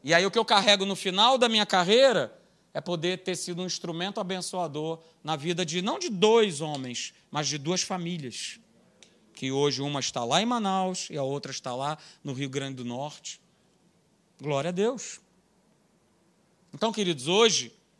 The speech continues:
né, aliás, essa questão do ouro e da prata, né, Deus queria construir um tabernáculo pra que ele habitasse. Hoje, nós somos esse templo. Hoje nós somos templos vivos da pessoa do Espírito, que habita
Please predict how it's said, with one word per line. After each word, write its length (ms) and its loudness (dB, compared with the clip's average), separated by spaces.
né, 300 2
aliás, 440 0
essa 240 0
questão 400 -2
do 120 -2
ouro 260 2
e 60 0
da 120 4
prata, 460 4
né, 100 -2
Deus 220 -4
queria 240 -6
construir 720 -4
um 100 -6
tabernáculo 800 0
pra 160 -4
que 140 -6
ele 220 0
habitasse. 520 -6
Hoje, 540 10
nós 320 2
somos 340 -2
esse 220 -4
templo. 380 -8
Hoje 320 12
nós 200 0
somos 300 -2
templos 380 -4
vivos 300 -4
da 100 -2
pessoa 300 -6
do 80 -10
Espírito, 600 -10
que 200 -6
habita 800 -2